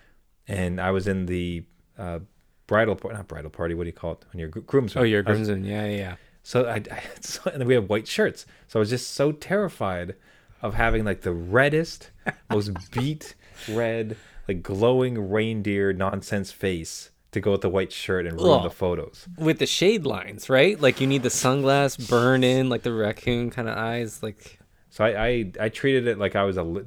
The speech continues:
Speaker 1: deathly allergic to the sun. Like, I
Speaker 2: <laughs>
Speaker 1: stayed as far away from possible and, like, ma-, managed to stay free and clear. It all worked out great. But, um, the vacation was fantastic. Everything worked great. The not bringing the Switch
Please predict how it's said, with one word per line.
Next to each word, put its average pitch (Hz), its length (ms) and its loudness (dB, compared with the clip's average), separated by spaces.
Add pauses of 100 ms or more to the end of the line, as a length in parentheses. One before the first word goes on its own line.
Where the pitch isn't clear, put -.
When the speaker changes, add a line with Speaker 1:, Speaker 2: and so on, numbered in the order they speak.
(100)
Speaker 1:
deathly 117 280 0
allergic 98 340 0
to 95 80 -2
the 87 80 -2
sun. 85 540 -4
Like, 120 140 2
I 92 80 10
Speaker 2:
<laughs> - 20 4
Speaker 1:
stayed 90 540 0
as 98 160 -6
far 104 280 0
away 92 200 4
from 87 120 -10
possible 82 560 -6
and, 78 80 -10
like, 76 240 -12
ma-, 92 120 -8 (180)
managed 107 380 0
to 87 320 -6 (720)
stay 143 260 6
free 117 280 0
and 95 80 -2
clear. 90 280 0
It 92 60 -4
all 90 140 2
worked 85 200 -4
out 78 160 -8
great. - 400 -12 (460)
But, 95 340 -2
um, 85 440 -8 (1120)
the 101 480 2 (360)
vacation 151 400 2
was 131 100 2
fantastic. 107 460 0
Everything 110 280 0
worked 95 200 -2
great. 90 360 0 (340)
The 101 240 0
not 143 240 0
bringing 170 200 -2
the 151 60 -2
Switch - 560 -4